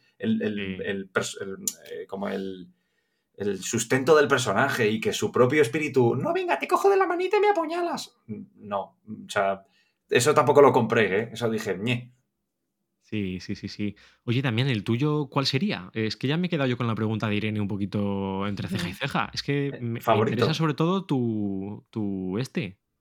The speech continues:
Speaker 2: tu
Speaker 3: El
Speaker 2: alma,
Speaker 3: tuyo.
Speaker 2: tu, tu
Speaker 1: Ah, el,
Speaker 2: interior.
Speaker 1: el mío.
Speaker 2: Sí, sí.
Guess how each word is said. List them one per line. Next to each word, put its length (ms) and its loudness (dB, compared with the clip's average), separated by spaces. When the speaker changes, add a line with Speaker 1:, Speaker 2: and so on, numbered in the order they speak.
Speaker 2:
tu 240 -2
Speaker 3:
El 60 -2
Speaker 2:
alma, 260 0
Speaker 3:
tuyo. 60 -8
Speaker 2:
tu, 320 -4
tu 80 0
Speaker 1:
Ah, 60 4
el, 20 -2
Speaker 2:
interior. 380 0
Speaker 1:
el 200 -2
mío. 500 -2
Speaker 2:
Sí, 100 -8
sí. 360 -4